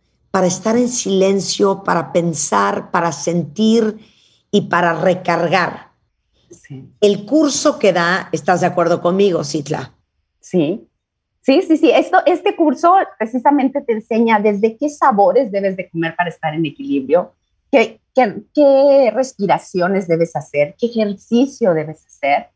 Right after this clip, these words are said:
Speaker 2: También te ayuda a, a saber cómo liberar la tensión emocional,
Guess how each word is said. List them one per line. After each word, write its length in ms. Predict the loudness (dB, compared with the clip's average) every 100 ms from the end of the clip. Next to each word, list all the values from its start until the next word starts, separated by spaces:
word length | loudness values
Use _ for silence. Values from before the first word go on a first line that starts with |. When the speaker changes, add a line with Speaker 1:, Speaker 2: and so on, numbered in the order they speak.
| _ _ _
Speaker 2:
También 540 | 0 2 2 2 0 0
te 100 | 0
ayuda 640 | 2 0 2 0 0 -8 _ _ _ -2
a, 240 | 0 0
a 220 | -2 -8
saber 560 | -4 -2 4 2 2 -6 _ _ _ _
cómo 260 | 0 2
liberar 460 | 0 0 0 0 0
la 120 | -4
tensión 380 | -4 -4 -2 0
emocional, 800 | 0 -2 -4 -4 0 0 -2